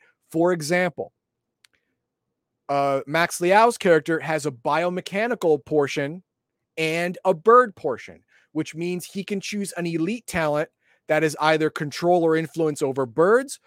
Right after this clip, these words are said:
or control or influence over some kind of mechanical objects. He can choose those elite talents.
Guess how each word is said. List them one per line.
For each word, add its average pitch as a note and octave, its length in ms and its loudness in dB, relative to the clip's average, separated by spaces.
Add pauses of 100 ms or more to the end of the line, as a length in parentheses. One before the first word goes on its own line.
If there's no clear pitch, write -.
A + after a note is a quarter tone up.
(220)
or F3 160 4
control F3 480 0
or D#3+ 100 2
influence D#3 440 -8
over D3 260 -2
some D3 220 -6
kind D3 200 -6
of C#3+ 60 -4
mechanical C3 560 -4
objects. - 560 -4 (880)
He C#3 140 -12
can E3 180 -4
choose A3+ 340 -2
those E3 220 4
elite C#3+ 260 -2
talents. A2+ 380 -6